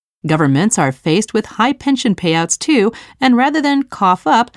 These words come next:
they tend to endorse laws that empower older workers and make it difficult for companies to shed them. It is now illegal to discriminate against older people in most of the rich world.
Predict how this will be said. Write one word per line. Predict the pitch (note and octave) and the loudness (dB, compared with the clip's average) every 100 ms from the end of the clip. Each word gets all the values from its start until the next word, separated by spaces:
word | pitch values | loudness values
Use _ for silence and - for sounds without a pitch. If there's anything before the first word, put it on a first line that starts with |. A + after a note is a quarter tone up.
| - - | -20 -6
they | C4 | -4
tend | B3+ C#4 D4+ | -2 0 0
to | D#4+ | 2
endorse | D4+ A#3+ B3+ C4+ A3 | 2 2 2 0 0
laws | G3+ G#3+ - | 0 0 0
that | A#3 | 0
empower | A#3 - A#3 A#3+ A#3+ | 0 0 0 0 0
older | A3 C4 C#4+ | -2 0 0
workers | C4 D#4 - D#3 F3 | 2 0 0 0 0
and | - A#3+ | 0 2
make | B3+ B3+ | 2 0
it | G3 | -4
difficult | D#4 E4+ D#4 C#4 C#4 | -4 -4 -4 -4 -4
for | |
companies | C#4+ - F3+ F#3 G#3+ - | -6 -4 -2 0 -2 -2
to | D4+ | -4
shed | - D#4 A3+ | -2 -2 0
them. | D#3+ A2+ - _ _ _ _ _ - | 0 -2 -8 _ _ _ _ _ -2
It | B3+ | 0
is | B3 | 2
now | B3+ D#4+ F4+ | 2 2 2
illegal | D#4 C#4 A3+ D3+ C#3+ | 2 2 0 0 -2
to | D#3 D#3 | -2 -2
discriminate | C#3 - B3 C4 B3+ B3 | -2 -2 0 2 2 0
against | A3 A3+ - | 0 0 0
older | G3+ F#3+ | 0 0
people | G3 D#4+ C#4+ F3 E3 F3 | -2 0 0 2 0 0
in | A#3+ A3 | 2 2
most | E3+ F3 - | 2 0 -2
of | |
the | A3 | -2
rich | G#3 B2+ - | 0 -2 -2
world. | F#3 E3 B2 G#2+ | 0 0 0 -4